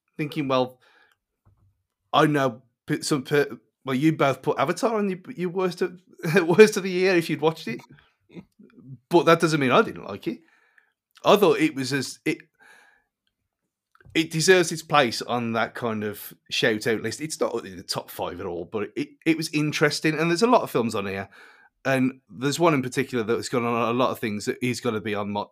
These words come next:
my worst next week, that's on a lot of people's top fives.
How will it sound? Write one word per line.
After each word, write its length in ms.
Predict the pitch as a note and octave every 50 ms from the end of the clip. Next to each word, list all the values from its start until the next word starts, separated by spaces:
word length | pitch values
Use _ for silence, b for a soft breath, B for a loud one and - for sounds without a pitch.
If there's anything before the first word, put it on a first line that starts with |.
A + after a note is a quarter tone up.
| _ _ -
my 220 | A2+ A#2 A2 A2
worst 580 | A2 G#2 B2 C#3 B2+ B2 A#2 - - - - -
next 280 | - A2+ A#2 - - -
week, 300 | G2 - - - - b b b b b b b b b _
that's 200 | - B2+ - -
on 80 | C3+ A#2+
a 60 | A#2
lot 160 | A#2 A#2+ -
of 80 | A2+ -
people's 300 | - B2 - - G#2+ -
top 180 | - - -
fives. 380 | - A2 G#2+ G2+ A2 A2+ -